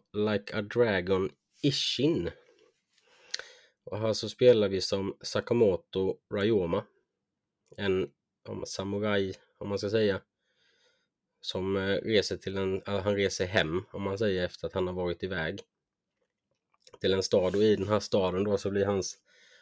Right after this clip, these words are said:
far mördad av en mas-, mystisk maske-, maskerad man. Och man ger sig då ut för att, eh, leta rätt på mördaren och hämnas honom.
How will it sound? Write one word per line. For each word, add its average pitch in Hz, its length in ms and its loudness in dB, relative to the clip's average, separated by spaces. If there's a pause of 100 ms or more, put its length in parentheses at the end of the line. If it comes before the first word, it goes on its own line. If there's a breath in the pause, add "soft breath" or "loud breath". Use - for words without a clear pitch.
(420 soft breath)
far 95 320 6
mördad 95 600 2 (1000)
av 104 260 0
en 98 280 0
mas-, 98 360 -4
mystisk 104 520 -2
maske-, 92 380 -4
maskerad 90 560 -2
man. 92 340 -2 (1040)
Och - 340 -8
man 101 200 -2
ger 98 200 0 (160)
sig - 200 -6
då 101 220 0
ut 90 180 -4
för 92 100 -4
att, - 240 -8
eh, 90 140 -2
leta 90 280 -2
rätt 95 180 0
på 95 100 -8
mördaren 90 540 -2
och - 240 -8 (520)
hämnas - 460 -4
honom. 92 340 -6